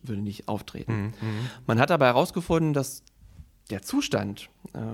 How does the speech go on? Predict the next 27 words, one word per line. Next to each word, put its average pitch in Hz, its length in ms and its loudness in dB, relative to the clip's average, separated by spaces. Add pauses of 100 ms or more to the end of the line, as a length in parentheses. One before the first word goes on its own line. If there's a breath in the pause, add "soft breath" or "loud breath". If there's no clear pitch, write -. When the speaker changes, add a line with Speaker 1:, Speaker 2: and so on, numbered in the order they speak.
(160)
Speaker 1:
wo 151 140 -2
also 120 200 0
dieser 110 260 -4
Rezeptor 107 560 -4 (300)
wieder 113 240 -6
von 113 160 -4
diesem 107 260 -4
desensitisierten 147 1000 0
in 117 100 -2
den 110 180 -4
aufnahmebereiten 117 800 -2
Zustand - 600 -14
übergeht, - 580 -8 (1600 loud breath)
der 180 140 6
ist 180 120 -2
assoziiert 151 500 -2
mit 127 100 -2
diesem 127 160 -2
Craving, 101 340 -2
also 107 140 -2
mit 107 100 -2
diesem 117 160 0
Gefühl, 151 520 -2
ich - 140 -12
muss 131 440 -2
jetzt 123 240 -8
wieder 127 480 0